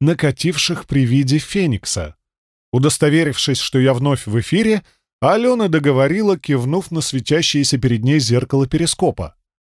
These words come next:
«Если ты ещё не оставил идею компенсировать наши расходы, то сейчас самое время. Мехдвор пуст, да и из посёлка люди ушли». «Куда ушли?» — не понял я.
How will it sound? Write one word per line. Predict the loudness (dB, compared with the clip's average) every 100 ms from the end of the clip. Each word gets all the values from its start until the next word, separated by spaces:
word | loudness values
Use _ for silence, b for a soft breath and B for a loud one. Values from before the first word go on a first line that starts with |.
| _ _ _ _
«Если | 0 0 0 -2
ты | -2 -2
ещё | 0 0 0
не | 0
оставил | -2 0 0 2 2
идею | 2 2 2
компенсировать | 0 -2 0 -2 0 0 0 -2
наши | -2 0 0
расходы, | 0 0 0 0 -2 -8 _ _ _ _
то | -2
сейчас | 0 0 0 0
самое | 0 0 0 0
время. | -2 -2 -4 -8 _ _ _
Мехдвор | 2 2 2 0 0 0
пуст, | -4 -6 -6 -8 _ _ _ -2
да | 0 0
и | 0 0
из | 0
посёлка | 0 -2 2 2 2 0 0
люди | 2 2
ушли». | 0 0 -2 -2 -4 _ _ _ _ _
«Куда | -2 2 0
ушли?» — | 0 -2 -4 -4 _ _
не | 0
понял | 2 2 2 0
я. | 0 -2